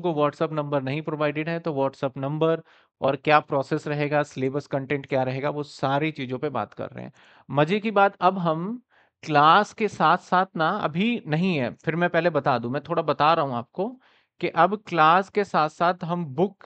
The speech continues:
कह लो, टेन ईयर कह लो, वो प्रोवाइड करेंगे, जिसमें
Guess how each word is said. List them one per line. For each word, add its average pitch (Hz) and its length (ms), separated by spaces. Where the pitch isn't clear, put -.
कह 156 160
लो, 160 200
टेन 170 260
ईयर 185 200
कह 160 180
लो, 151 160
वो 170 160
प्रोवाइड 139 460
करेंगे, 127 380
जिसमें 196 440